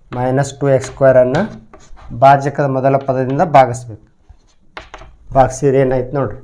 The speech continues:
ಎಕ್ಸ್ ಸ್ಕ್ವೇರ್, ಎಕ್ಸ್ ಸ್ಕ್ವೇರ್ ಕ್ಯಾನ್ಸಲ್, ಮೈನಸ್ ಟು ಉಳಿತು, ಮೈನಸ್ ಟು. ಇದು ಭಾಗಲಬ್ಧದ ಮೂರನೇ ಪದವಾಗಿ ಬರಿಬೇಕು.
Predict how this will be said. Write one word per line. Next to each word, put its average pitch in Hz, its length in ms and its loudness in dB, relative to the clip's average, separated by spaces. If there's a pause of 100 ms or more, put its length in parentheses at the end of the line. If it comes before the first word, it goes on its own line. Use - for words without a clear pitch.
(640)
ಎಕ್ಸ್ 120 160 -8
ಸ್ಕ್ವೇರ್, 151 220 4
ಎಕ್ಸ್ 139 140 -2
ಸ್ಕ್ವೇರ್ 143 240 -4
ಕ್ಯಾನ್ಸಲ್, 120 540 -2 (1040)
ಮೈನಸ್ 127 540 -2
ಟು 175 80 0
ಉಳಿತು, 117 440 -2 (1080)
ಮೈನಸ್ 110 360 -10
ಟು. - 160 -10 (840)
ಇದು 160 140 0
ಭಾಗಲಬ್ಧದ 151 460 2
ಮೂರನೇ 143 380 0
ಪದವಾಗಿ 147 400 -2
ಬರಿಬೇಕು. 113 420 -8